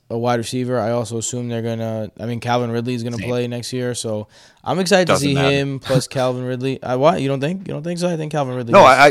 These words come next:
Speaker 2: no, I
Speaker 1: got
Speaker 2: think
Speaker 1: juice.
Speaker 2: Calvin Ridley's a huge asset for them.
Speaker 1: Yeah.
Speaker 2: I love Calvin Ridley. I just mean they're definitely drafting a wide receiver still.
Speaker 1: Oh, yeah,
Speaker 2: is
Speaker 1: yeah,
Speaker 2: what
Speaker 1: for
Speaker 2: I
Speaker 1: su-,
Speaker 2: meant by
Speaker 1: oh,
Speaker 2: that.
Speaker 1: yeah,
Speaker 2: It doesn't
Speaker 1: yeah.
Speaker 2: matter that he's back. Yeah.
Speaker 1: Nah, for sure. Yeah, so they, they, they're gonna add those guys.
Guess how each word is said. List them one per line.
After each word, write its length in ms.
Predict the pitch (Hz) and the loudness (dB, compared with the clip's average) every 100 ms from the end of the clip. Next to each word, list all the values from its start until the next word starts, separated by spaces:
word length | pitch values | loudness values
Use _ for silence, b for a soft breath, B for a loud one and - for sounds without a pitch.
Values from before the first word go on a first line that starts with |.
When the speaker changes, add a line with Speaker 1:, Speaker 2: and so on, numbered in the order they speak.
| 147 | 8
Speaker 2:
no, 140 | 180 | 8
I 80 | 120 | 8
Speaker 1:
got 80 | 123 | 8
Speaker 2:
think 100 | 147 | 8
Speaker 1:
juice. 60 | |
Speaker 2:
Calvin 220 | 156 123 123 | 8 8 4
Ridley's 260 | 104 92 | 2 -2
a 40 | 87 | -4
huge 440 | - 147 196 127 | -2 2 2 4
asset 340 | 80 - 95 | 2 0 -4
for 80 | - | -6
them. 120 | 127 | -4
Speaker 1:
Yeah. 100 | 123 | 2
Speaker 2:
I 80 | 151 | 4
love 400 | 117 101 139 101 | 6 8 8 6
Calvin 260 | 101 101 95 | 0 0 -2
Ridley. 220 | 92 90 | -2 2
I 100 | 101 | 2
just 140 | 117 | 2
mean 140 | 120 87 | -2 2
they're 120 | 110 | 2
definitely 400 | 92 120 - 95 | 6 4 4 0
drafting 320 | 95 90 98 | 2 2 2
a 60 | 90 | 0
wide 160 | 90 | 0
receiver 280 | 80 95 80 | 0 -6 -6
still. 460 | 76 - - 85 - | -4 -4 -4 -6 0
Speaker 1:
Oh, 160 | 139 151 | 6 6
yeah, 100 | 139 | 6
Speaker 2:
is 160 | 131 107 | 4 2
Speaker 1:
yeah, 60 | |
Speaker 2:
what 60 | 90 | 0
Speaker 1:
for 60 | - | -2
Speaker 2:
I 20 | |
Speaker 1:
su-, 60 | |
Speaker 2:
meant 120 | 82 120 | -2 2
by 80 | |
Speaker 1:
oh, 100 | 135 | 4
Speaker 2:
that. 80 | 131 | 4
Speaker 1:
yeah, 60 | 117 | 4
Speaker 2:
It 140 | 110 | 6
doesn't 220 | 127 113 | 6 4
Speaker 1:
yeah. 80 | 98 | 4
Speaker 2:
matter 160 | 101 95 | 4 2
that 120 | 82 | -2
he's 220 | 104 90 | -4 -2
back. 400 | 98 87 78 - | 0 0 -4 -8
Yeah. 240 | 95 85 90 | -4 -4 -2
Speaker 1:
Nah, 220 | 127 113 | -2 -2
for 180 | - 117 | -4 -8
sure. 340 | - 139 113 | 0 2 2
Yeah, 200 | 113 127 | 2 2
so 160 | 113 127 | 0 0
they, 160 | 131 | -2
they, 280 | 104 117 127 | -2 -2 -2
they're 140 | 104 123 | -2 -2
gonna 140 | 127 | 0
add 160 | 123 131 | 0 0
those 160 | 131 | 0
guys. 200 | 131 127 | 2 0